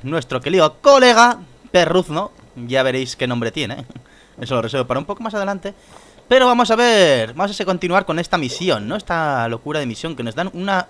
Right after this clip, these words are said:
bueno, nos dan. Nos encontramos una servoarmadura completa, un poco dañada, se parece. No digo que meterle el núcleo de fusión, vamos a meterle el núcleo de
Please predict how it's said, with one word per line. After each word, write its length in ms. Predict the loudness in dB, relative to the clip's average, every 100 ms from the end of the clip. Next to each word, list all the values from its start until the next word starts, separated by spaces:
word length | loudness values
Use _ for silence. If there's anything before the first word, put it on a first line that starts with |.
| -6
bueno, 200 | -6 -6
nos 140 | -6
dan. 180 | -8 -8 -14 _ _ _ _ -16
Nos 140 | -10
encontramos 480 | -8 0 0 0 -2
una 140 | -6
servoarmadura 580 | -4 -2 -2 -2 -2 0
completa, 580 | 2 2 0 -4 -2 -4
un 80 | -4
poco 360 | -6 -4 -4
dañada, 400 | -6 -6 -6 -8
se 80 | -10
parece. 340 | -12 -10 -12 -16 -20 _ -20 -20 -20 -20 _ -20 -20 -12 -6
No 80 |
digo 140 | -4 -2
que 80 | -2
meterle 400 | -2 0 2 2
el 120 | 0
núcleo 220 | -4 -4
de 60 | -4
fusión, 280 | -4 -4
vamos 160 | -4 -6
a 20 |
meterle 380 | -6 -6 -6 -6
el 120 | -6
núcleo 300 | -10 -10 -10
de 140 | -10